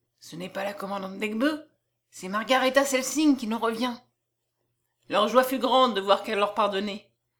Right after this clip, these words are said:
Mais leur joie se changea bientôt en tristesse, lorsqu'ils comprirent qu'elle allait bientôt mourir. On dut la transporter aussitôt dans sa chambre et lui faire prendre le lit. Du seuil, elle se retourna vers eux. «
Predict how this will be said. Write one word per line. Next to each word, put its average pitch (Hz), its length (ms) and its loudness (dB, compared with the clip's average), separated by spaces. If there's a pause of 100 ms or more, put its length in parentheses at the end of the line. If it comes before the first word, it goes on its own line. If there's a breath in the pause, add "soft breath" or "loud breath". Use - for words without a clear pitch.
(300)
Mais 190 180 -4
leur 214 180 2
joie 233 200 0
se 240 120 -8
changea 226 300 -4
bientôt 226 340 -2
en 226 100 -2
tristesse, - 680 -8 (180)
lorsqu'ils 196 360 -8
comprirent 220 440 -10
qu'elle 196 120 -6
allait 180 180 -2
bientôt 185 320 -6
mourir. 180 500 -10 (1080)
On 190 100 -6
dut 208 140 -6
la 240 100 4
transporter 220 540 -6
aussitôt 226 440 -6
dans 196 120 -4
sa 190 160 -6
chambre 190 340 -4
et 175 80 -2
lui 190 80 -10
faire 202 180 -10
prendre 185 280 -4
le 175 100 -4
lit. 202 240 -12 (840)
Du 175 160 -10
seuil, 262 600 0
elle 180 140 -8
se 220 140 -4
retourna 208 360 0
vers 196 240 0
eux. « 139 80 -10